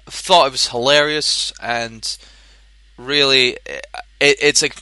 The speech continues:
it's a fitting song to end a franchise that has been dead in the water since, um,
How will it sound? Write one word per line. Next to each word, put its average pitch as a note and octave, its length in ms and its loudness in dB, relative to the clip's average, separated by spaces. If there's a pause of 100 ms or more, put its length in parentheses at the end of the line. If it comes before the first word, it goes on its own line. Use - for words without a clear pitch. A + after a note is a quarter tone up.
(140)
it's D3 200 0
a C#3 40 -6
fitting D#3 540 -2
song C3+ 680 0
to - 180 -8
end C#3 240 0
a B2 80 -2
franchise C3 720 0
that - 140 -2
has - 160 -6
been A#2 200 -8
dead C3 220 0
in A#2+ 120 -4
the A#2+ 100 -8
water A2+ 540 -6 (340)
since, - 800 0
um, G#2+ 540 -2